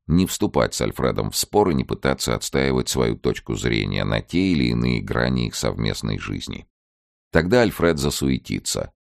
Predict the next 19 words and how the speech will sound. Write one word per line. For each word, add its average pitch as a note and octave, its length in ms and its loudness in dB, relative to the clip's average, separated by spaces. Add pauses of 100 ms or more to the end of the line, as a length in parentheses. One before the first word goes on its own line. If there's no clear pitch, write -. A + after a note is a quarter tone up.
(240)
начнёт F2+ 560 4
поигрывать C2 640 2
в C#2+ 100 4
этакого C#2 400 2
простачка, D#2 760 2
который, C#2 480 2
может, D3 560 4
чего F#3+ 360 4
и C3 100 4
не B2 160 2
дотямкал, A2+ 720 4
а A2 60 4
по F#2+ 120 2
простоте F#2+ 540 0
душевной, B2+ 680 4
ну A#2 240 2
и G2+ 60 0
так G#1+ 280 -2
далее. G1+ 400 -4